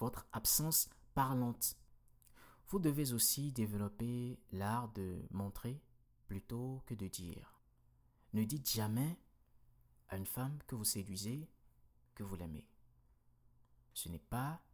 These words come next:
une bonne idée. Ce n'est pas recommandable. Parce que pendant le processus de la séduction, les femmes ont tendance à croire beaucoup plus à ce qu'elles décident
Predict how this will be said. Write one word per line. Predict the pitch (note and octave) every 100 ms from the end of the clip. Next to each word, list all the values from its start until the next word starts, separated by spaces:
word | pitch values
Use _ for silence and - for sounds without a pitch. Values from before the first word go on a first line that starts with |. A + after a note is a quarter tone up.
| _ _ - - -
une | G#2+ G#2
bonne | F2 F2
idée. | E2 - - - - - - - - - - - -
Ce | - G#2
n'est | F#2
pas | - - D#3 -
recommandable. | - - F2 D#2+ - - - - - - - - - _ - -
Parce | F#2+ -
que | - D3+ E3 - - -
pendant | A#2+ C#3+
le | E3
processus | D3 - B2 - A2+ - D3+ -
de |
la | G#2+ G2+
séduction, | - G#2+ G2+ - C#3+ D#3 D#3+ - - _ _ _ - _ _
les | F2+
femmes | - B2 C#3+ D3+ -
ont | B2+
tendance | - G2 G#2 A#2 -
à | - G#2+
croire | - A#2+ A2 F2+ - - - - _ - - - -
beaucoup | G2+ B3 - E3
plus | - F#3 G3 - - - - - _ _ - _ _ - _ -
à | -
ce | -
qu'elles | - F#3+ C#3 -
décident | C3+ B2+ - - G3 C3+ A#2+